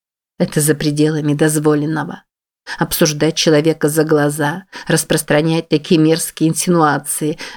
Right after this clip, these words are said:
это совершенно за пределами достойного поведения.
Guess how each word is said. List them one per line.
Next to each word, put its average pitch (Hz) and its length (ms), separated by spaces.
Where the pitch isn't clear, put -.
это 196 260
совершенно 170 840
за 160 140
пределами 160 720
достойного 160 720
поведения. 165 840